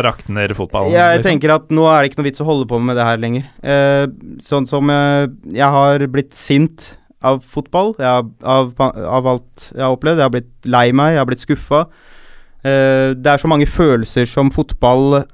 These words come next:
Speaker 2: får på deg som er supporter da, med laget ditt.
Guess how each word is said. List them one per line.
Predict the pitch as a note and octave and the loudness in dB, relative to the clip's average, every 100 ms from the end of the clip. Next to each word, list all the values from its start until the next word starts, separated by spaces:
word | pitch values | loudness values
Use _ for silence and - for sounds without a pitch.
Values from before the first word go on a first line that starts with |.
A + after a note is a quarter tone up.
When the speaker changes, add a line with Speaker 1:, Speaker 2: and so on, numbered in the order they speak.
| _ - - - _ _ - - - | _ -20 -20 -20 _ _ -20 -18 -2
Speaker 2:
får | C3 B2 | 0 2
på | C#3+ C#3+ | 2 2
deg | C3+ C#3 C3+ | 4 2 0
som | - C#3+ | 0 0
er | C#3+ | 0
supporter | D#3+ C#3+ A#2+ - | 0 0 0 2
da, | E3+ | 2
med | C3+ B2+ | 4 4
laget | A#2 A#2 C#3+ | 2 2 -2
ditt. | - | -4